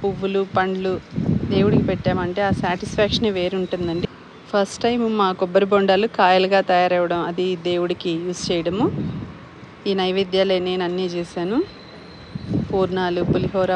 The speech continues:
పాయసం, ఉండ్రాళ్ళు, అలాగే గారెలు. ఇల్లంతా పువ్వులతో డెకరేట్ చేసుకోవడం చాలా ఇష్టము. అందుకని చెప్పి నేను ప్రతి పండగ కానీ, శుక్రవారం అలా వచ్చినా కూడా ఉర్లీస్లో కానీ ప్రతి గుమ్మానికి అలా పువ్వులు వాడుతూ ఉంటాను.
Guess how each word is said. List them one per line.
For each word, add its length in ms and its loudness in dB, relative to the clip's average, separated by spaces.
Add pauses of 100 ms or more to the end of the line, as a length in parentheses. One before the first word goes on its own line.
(100)
పాయసం, 440 0 (800)
ఉండ్రాళ్ళు, 580 2
అలాగే 360 0 (320)
గారెలు. 420 4 (1500)
ఇల్లంతా 480 0
పువ్వులతో 460 0 (160)
డెకరేట్ 400 -2
చేసుకోవడం 400 -2 (100)
చాలా 380 2
ఇష్టము. 360 -4 (640)
అందుకని 380 -2
చెప్పి 280 -2 (120)
నేను 200 -4
ప్రతి 300 -2
పండగ 300 2 (100)
కానీ, 220 -2 (100)
శుక్రవారం 500 0
అలా 220 -2
వచ్చినా 260 -4 (100)
కూడా 160 -2 (480)
ఉర్లీస్లో 540 -2
కానీ 220 -2 (140)
ప్రతి 300 -2 (240)
గుమ్మానికి 560 -2
అలా 160 -2 (140)
పువ్వులు 320 -2
వాడుతూ 340 -4
ఉంటాను. 320 -2